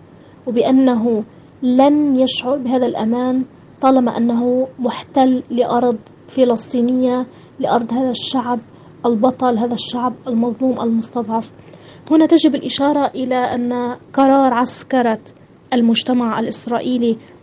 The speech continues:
من خلال زيادة تراخيص حمل السلاح للمستوطنين،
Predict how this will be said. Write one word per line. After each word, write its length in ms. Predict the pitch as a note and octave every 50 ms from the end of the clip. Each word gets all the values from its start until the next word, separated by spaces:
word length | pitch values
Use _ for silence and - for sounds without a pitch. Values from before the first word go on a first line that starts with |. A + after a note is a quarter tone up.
| - -
من 140 | A#3+ A#3+ A3
خلال 420 | - - B3 B3 C4 B3 A#3+ A#3
زيادة 260 | A3+ A#3+ A#3 A#3 A3+
تراخيص 600 | A3 A3 - A3+ A3 G#3+ G#3+ - A3+ B3 A#3 -
حمل 300 | - - - A3+ A3 G#3+
السلاح 500 | A3 - - - A3+ A3 A#3 A3 - -
للمستوطنين، 1040 | G#3+ G#3+ A3 A3 A3 - - - A3 A3+ A3 - - A#3+ A#3 B3 B3+ C4 C4+ C#4+ C#4+